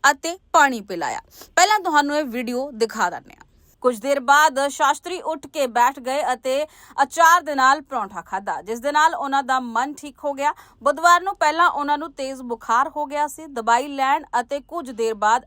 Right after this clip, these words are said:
ਆਰਾਮ ਕਰਨ ਤੋਂ ਬਾਅਦ ਉਹਨਾਂ ਨੇ ਆਪਣੀ ਯਾਤਰਾ ਜਾਰੀ ਰੱਖੀ, ਪਰ ਵੀਰਵਾਰ ਨੂੰ ਉਹਨਾਂ ਦੀ ਸਿਹਤ ਹੋਰ ਜ਼ਿਆਦਾ ਵਿਗੜ ਗਈ। ਯਾਤਰਾ ਲਈ ਸੁਰੱਖਿਆ ਪ੍ਰਬੰਧ ਕੀਤੇ ਗਏ ਹਨ।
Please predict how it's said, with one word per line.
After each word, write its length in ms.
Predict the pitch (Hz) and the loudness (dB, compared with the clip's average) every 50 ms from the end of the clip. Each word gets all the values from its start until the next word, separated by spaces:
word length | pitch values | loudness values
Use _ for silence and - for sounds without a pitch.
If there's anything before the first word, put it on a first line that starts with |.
| - | -4
ਆਰਾਮ 380 | - 220 220 240 269 330 392 370 | -4 -2 0 0 0 0 -2 -4
ਕਰਨ 300 | - 262 240 226 220 214 | -6 -6 -6 -6 -8 -10
ਤੋਂ 260 | - 226 220 226 233 - _ - - - _ - | -6 -4 -4 -4 -4 -6 _ -20 -20 -20 _ 0
ਬਾਅਦ 280 | 202 247 285 339 370 311 | 4 6 6 6 6 2
ਉਹਨਾਂ 300 | 247 226 254 247 240 233 | 0 -4 -2 -2 -2 -2
ਨੇ 120 | 240 240 - - | -2 -4 0 2
ਆਪਣੀ 320 | 240 262 262 - 330 339 | 2 2 2 0 -8 -10
ਯਾਤਰਾ 520 | 320 277 226 202 196 208 - 220 214 214 240 254 233 | -8 -4 -2 -2 -2 -2 -2 -4 -4 -4 -4 -4 -8
ਜਾਰੀ 360 | 202 220 277 247 233 202 190 | -4 0 2 2 2 0 -4
ਰੱਖੀ, 340 | 196 190 - _ - 302 311 | -8 -8 -10 _ -18 -18 -8
ਪਰ 240 | _ - 320 311 311 | _ 0 0 0 0
ਵੀਰਵਾਰ 460 | 247 269 294 302 285 320 320 320 311 | -4 -8 -6 0 4 6 6 6 6
ਨੂੰ 180 | 302 339 381 - _ _ _ _ - | 2 -2 -8 -10 _ _ _ _ -6
ਉਹਨਾਂ 260 | - 269 285 294 311 311 | -2 0 2 2 2 0
ਦੀ 120 | 320 302 | 0 -6
ਸਿਹਤ 460 | 269 - - 311 311 285 262 - - | -12 -10 -6 -6 -6 -6 -6 -8 -12
ਹੋਰ 300 | 254 - - 269 302 294 | -12 -4 0 0 2 2
ਜ਼ਿਆਦਾ 320 | 226 214 185 180 190 208 247 | 2 0 0 2 2 0 0
ਵਿਗੜ 280 | 247 285 233 185 160 | -2 -4 -6 -8 -8
ਗਈ। 200 | 151 156 123 - _ _ _ _ _ - - - _ - 233 | -10 -12 -14 -18 _ _ _ _ _ -20 -20 -20 _ -6 0
ਯਾਤਰਾ 480 | 226 277 285 311 320 - 359 359 359 | 4 6 6 6 4 4 4 4 4
ਲਈ 180 | 359 349 370 381 | 4 2 -2 -6
ਸੁਰੱਖਿਆ 480 | - - 285 277 269 - - 311 320 | -2 0 0 0 0 2 4 4 4
ਪ੍ਰਬੰਧ 600 | 320 - - 254 240 226 208 233 254 285 311 294 | 4 4 0 -4 -4 -2 0 0 0 0 -2 -6
ਕੀਤੇ 360 | 311 - 240 220 214 - 220 220 | -14 -14 -16 -14 -10 -8 -8 -4
ਗਏ 200 | 220 254 262 254 | -2 -2 -2 -2
ਹਨ। 180 | 262 285 302 | -2 -4 -6